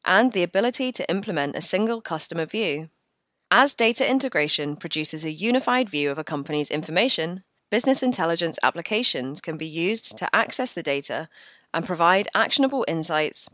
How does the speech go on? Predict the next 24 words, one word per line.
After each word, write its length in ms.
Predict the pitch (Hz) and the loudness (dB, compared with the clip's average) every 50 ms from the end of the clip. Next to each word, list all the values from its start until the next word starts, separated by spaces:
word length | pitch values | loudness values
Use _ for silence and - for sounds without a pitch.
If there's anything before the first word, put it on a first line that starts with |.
| _ - | _ 0
based 340 | - 175 190 214 - - - | 2 2 2 2 0 0 0
on 100 | 175 170 | 0 0
the 80 | 160 | 0
entirety 680 | 160 160 170 - 190 208 220 196 190 - 160 151 147 104 | 0 0 0 0 2 2 2 2 2 -2 -4 -4 -4 -4
of 80 | 131 | -4
an 100 | 160 156 | -4 -2
organization's 800 | - 196 220 214 214 202 202 202 - 147 147 - - 160 156 - - | -2 -2 0 0 2 2 2 2 0 0 -2 -2 -2 -2 -4 -4 -2
assets. 640 | - 226 226 - - 123 123 - - - - - - - _ _ _ _ _ _ _ _ _ _ _ | -4 -2 -2 -2 -2 -4 -4 -4 -6 -6 -6 -6 -6 -6 _ _ _ _ _ _ _ _ _ _ _
This 260 | - 208 262 254 - 254 | 0 2 2 4 4 2
means 460 | 208 160 160 156 151 151 151 - - | 2 2 2 2 0 -2 -4 -6 -6
that 160 | - 147 139 | -6 -4 0
marketers 500 | 165 165 175 202 190 - - 214 214 208 | 2 2 2 2 0 -2 -2 -2 -2 -2
can 140 | - - 165 | -2 -4 -6
effectively 560 | 160 - - 220 226 - - 269 262 254 247 | -2 2 4 4 4 2 0 -4 -2 -4 -4
utilize 480 | 196 180 165 - 160 160 156 151 156 160 | -4 -4 -4 -2 0 2 2 2 0 -2
the 140 | 165 - | -4 -4
analytics 640 | - 160 170 160 160 165 170 - 220 - - - - | -2 -2 0 0 0 -2 -2 -2 -4 -4 -6 -6 -8
of 80 | 180 - | -4 0
their 160 | 170 165 127 | 0 0 2
audience 560 | 156 175 175 190 214 240 247 - - - - - _ _ _ - | 2 0 0 0 0 0 0 -2 -4 -6 -6 -6 _ _ _ -10
to 100 | - 170 | -8 -6
produce 340 | 175 165 156 165 165 - | -4 -4 -2 -2 -2 -2
targeted 520 | - - 185 185 214 233 - - 277 269 - | -2 2 4 4 4 4 2 0 0 0 0
content 540 | - 180 156 156 151 160 143 143 147 - | -2 -2 -2 -2 -2 -2 -2 -2 -2 -4